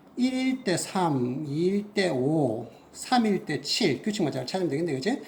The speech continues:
어, 이 엔 플러스 일이네. 어, 이 엔 플러스 일이 이십일이 되려면 K가 십일 때다, 그죠?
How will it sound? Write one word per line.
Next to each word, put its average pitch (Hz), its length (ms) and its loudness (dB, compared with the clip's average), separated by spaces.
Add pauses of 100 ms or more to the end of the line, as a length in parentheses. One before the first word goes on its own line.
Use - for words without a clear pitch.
(420)
어, 131 520 -4
이 139 220 0
엔 262 160 6
플러스 - 300 -4
일이네. 180 300 0
어, 151 380 -6
이 156 120 2
엔 208 180 4
플러스 196 340 -4
일이 233 400 2 (360)
이십일이 185 640 -2
되려면 143 460 0
K가 196 300 -2
십일 269 380 2
때다, 131 220 -4
그죠? 175 220 -6